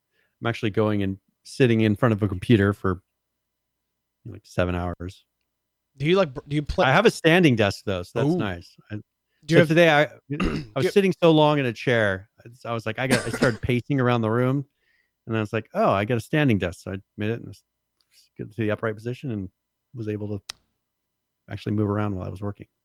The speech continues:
Speaker 2: Um, do you have a, um, do you have Discord on your computer at work?
Speaker 1: No.
Speaker 2: Use the
Speaker 1: I
Speaker 2: website?
Speaker 1: I, I don't do any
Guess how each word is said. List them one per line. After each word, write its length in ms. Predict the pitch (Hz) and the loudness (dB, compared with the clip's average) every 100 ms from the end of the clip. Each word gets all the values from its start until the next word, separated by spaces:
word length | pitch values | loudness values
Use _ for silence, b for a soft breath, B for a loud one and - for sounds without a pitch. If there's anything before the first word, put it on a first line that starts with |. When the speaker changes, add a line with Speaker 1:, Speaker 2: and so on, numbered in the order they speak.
| - | -4
Speaker 2:
Um, 500 | 147 139 127 123 113 _ _ _ _ - - 147 | -2 -2 -6 -8 -14 _ _ _ _ -14 -14 -10
do 140 | 139 143 | 0 0
you 880 | 135 143 170 180 185 185 185 190 180 - | 0 -2 0 0 -2 -4 -6 -10 -18 -12
have 480 | - 143 143 135 - 131 | -4 0 0 -2 -8 -6
a, 580 | 131 123 120 113 110 - | -4 -2 -4 -6 -10 -12
um, 580 | 117 107 101 98 95 95 _ _ _ _ _ _ _ _ _ _ _ - 143 | -10 -8 -8 -10 -18 -20 _ _ _ _ _ _ _ _ _ _ _ -20 -4
do 80 | 143 | -2
you 40 | |
have 100 | 143 | -2
Discord 340 | 127 123 156 | -4 -4 -2
on 80 | 143 | -2
your 80 | 143 | -4
computer 320 | 151 139 156 | -6 -4 -2
at 60 | 151 | -2
work? 160 | 160 165 _ _ _ _ _ _ _ _ _ _ _ _ _ | -4 -8 _ _ _ _ _ _ _ _ _ _ _ _ _
Speaker 1:
No. 600 | 107 110 123 123 123 120 113 _ | -2 2 4 4 2 0 -2 _
Speaker 2:
Use 160 | 151 139 | -8 -6
the 100 | 123 | -6
Speaker 1:
I 20 | |
Speaker 2:
website? 380 | 117 139 - 185 - _ _ _ _ _ _ _ _ _ _ _ _ _ _ _ _ | -6 -4 -4 -4 -8 _ _ _ _ _ _ _ _ _ _ _ _ _ _ _ _
Speaker 1:
I, 220 | - 160 156 | -2 -2 -2
I 80 | - | -6
don't 200 | 151 180 | -6 -4
do 220 | 123 135 123 | -2 0 0
any 480 | 120 120 117 117 | 0 2 0 -2